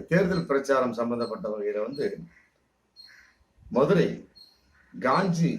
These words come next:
இது காந்தி மியூசியத்திலிருந்து டெல்லி வரைக்கும் வந்து ஒரு பாஜகவின் புல்லட் பிரச்சாரம் ஸ்டார்ட் பண்ணியிருப்பாங்க. அதுக்கு வந்து சிறுவர்களை பயன்படுத்தியிருக்காங்க. பாருங்க, எப்படிலாம் பயன்படுத்துறாங்க.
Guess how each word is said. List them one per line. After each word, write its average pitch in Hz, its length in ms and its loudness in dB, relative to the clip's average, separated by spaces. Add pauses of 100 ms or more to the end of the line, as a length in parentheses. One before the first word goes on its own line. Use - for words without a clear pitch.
(300)
இது 117 200 -4 (200)
காந்தி 175 440 0
மியூசியத்திலிருந்து 160 840 0
டெல்லி 196 320 0
வரைக்கும் 156 380 2
வந்து 175 180 -6
ஒரு 135 200 -2 (1300)
பாஜகவின் 143 800 2
புல்லட் 180 400 2
பிரச்சாரம் 104 560 -2 (320)
ஸ்டார்ட் 143 340 -2
பண்ணியிருப்பாங்க. 104 540 -4
அதுக்கு 147 300 -2
வந்து 180 160 -2
சிறுவர்களை 240 640 4
பயன்படுத்தியிருக்காங்க. 92 840 -2 (1080)
பாருங்க, 110 260 -2
எப்படிலாம் 135 360 2
பயன்படுத்துறாங்க. 101 580 -4